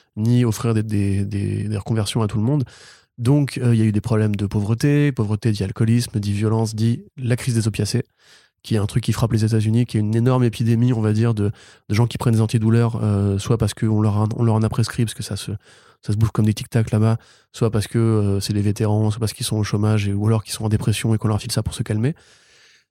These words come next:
Euh, ça parle un peu de tout ça, c'est-à-dire que c'est un ancien, euh, un ex-détenu qui sort de prison, qui retourne dans sa ville natale, qui est une ville minière,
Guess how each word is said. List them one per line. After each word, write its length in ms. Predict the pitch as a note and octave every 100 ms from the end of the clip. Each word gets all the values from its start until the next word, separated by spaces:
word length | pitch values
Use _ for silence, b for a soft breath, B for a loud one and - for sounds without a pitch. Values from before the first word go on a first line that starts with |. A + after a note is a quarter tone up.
| -
Euh, 160 | B2+ A#2+
ça 140 | B2
parle 200 | A2+ E3
un 60 | D#3
peu 100 | C#3
de 40 |
tout 100 | - A#2+
ça, 180 | C#3 D#3+
c'est-à-dire 180 | B2
que 80 | -
c'est 120 | -
un 100 | G#2
ancien, 340 | A2+ A2+ C3 B2
euh, 340 | A#2+ G#2 G2 F#2+ F2+ G#2+ _ _ _ _ - -
un 100 | C3
ex-détenu 440 | B2+ B2 - C#3
qui 120 | F#3+
sort 160 | C#3 A#2
de 60 | A2
prison, 320 | F#2+ A2+ C#3+
qui 120 | -
retourne 180 | A2 A#2
dans 60 | A2
sa 140 | A#2
ville 120 | G#2+
natale, 340 | G#2+ G#2 B2 D3+
qui 180 | - A2+
est 140 | A#2+
une 80 | A#2
ville 140 | A2 G#2
minière, 300 | G2 A2